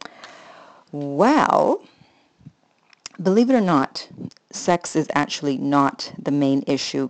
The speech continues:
going on here, although you may think it is. The main issue is the fact that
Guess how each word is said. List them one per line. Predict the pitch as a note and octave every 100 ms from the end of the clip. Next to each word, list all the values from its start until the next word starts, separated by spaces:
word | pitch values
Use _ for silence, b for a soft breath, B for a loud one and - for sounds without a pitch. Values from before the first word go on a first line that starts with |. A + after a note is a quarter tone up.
| -
going | C#3 C#3
on | C#3
here, | C#3 C3 C3 _ _ _ _ -
although | D3 C#3+
you | C#3
may | C3+ C3+
think | C#3 -
it | -
is. | - - - B B B B -
The | D#3+
main | F#3+ B3
issue | - D#3 -
is | D#3 D3+ C3+
the | C#3+
fact | C#3+ D#3+ D3 -
that | D3+ D3 C#3+ -